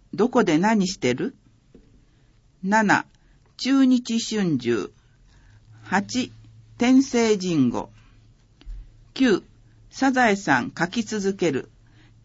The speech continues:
テレビアニメ脚本家、雪室俊一さんへのインタビュー。十、おたまじゃくし。十一、神も旅人も満たされる伊勢。十二、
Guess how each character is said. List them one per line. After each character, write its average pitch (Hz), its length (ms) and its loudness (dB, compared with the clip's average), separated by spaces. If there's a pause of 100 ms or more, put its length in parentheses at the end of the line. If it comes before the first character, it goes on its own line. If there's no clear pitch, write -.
(440)
テ 202 120 -2
レ 262 160 2
ビ 247 140 0
ア 226 120 2
ニ 196 160 0
メ 127 260 -2 (220)
脚 196 300 2
本 202 280 2
家、 170 300 0 (280)
雪 190 260 -8
室 196 280 4
俊 247 400 2
一 240 220 0
さ 208 220 4
ん 208 80 2
へ 233 100 2
の 175 180 2
イ 185 100 -2
ン 156 120 0
タ 123 200 -2
ビ 87 120 -8
ュ 85 120 -6
ー。 - 20 -16 (1400)
十、 175 360 0 (220)
お 160 60 0
た 254 160 2
ま 247 160 4
じ 226 100 0
ゃ 208 60 0
く 165 140 -8
し。 - 320 -12 (960)
十 202 300 2
一、 185 500 -4 (720)
神 240 260 4
も 170 260 0
旅 180 280 -2
人 196 300 -2
も 156 320 -2
満 185 160 -4
た 254 120 0
さ 240 160 -2
れ 208 140 2
る 160 140 -4
伊 - 80 -4
勢。 - 280 -6 (1120)
十 202 340 -2
二、 185 280 -6